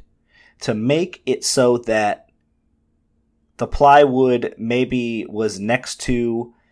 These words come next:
like, they were making the plywood in a facility that was next to a forest, and they accidentally actually somehow chopped down a tree, and that tree is actually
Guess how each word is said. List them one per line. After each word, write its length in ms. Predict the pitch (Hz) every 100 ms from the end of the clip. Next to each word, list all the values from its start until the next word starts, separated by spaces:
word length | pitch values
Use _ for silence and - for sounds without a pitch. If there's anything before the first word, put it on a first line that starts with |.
| _ _ -
like, 180 | 104 101
they 100 | 127
were 120 | 110
making 320 | 107 113 117
the 80 | 117
plywood 420 | - 120 120 120
in 100 | 107
a 60 | 110
facility 560 | 107 - 110 110 104
that 160 | 98 85
was 160 | 95
next 280 | 90 107 -
to 180 | - 107
a 60 | 82
forest, 560 | - 107 123 147 - -
and 100 | 107
they 120 | -
accidentally 640 | 120 - 110 113 107 -
actually 800 | 107 120 - 139 120 123 123 127 - - - _ _ _ _ -
somehow 720 | - 123 127 120 113 107 - _
chopped 260 | - 131 135
down 140 | 117
a 40 | 90
tree, 540 | - 120 120 123 - _ _ -
and 140 | 110
that 140 | 123
tree 400 | - 123 113 110
is 160 | 104 98
actually 640 | 104 107 - 110 98 90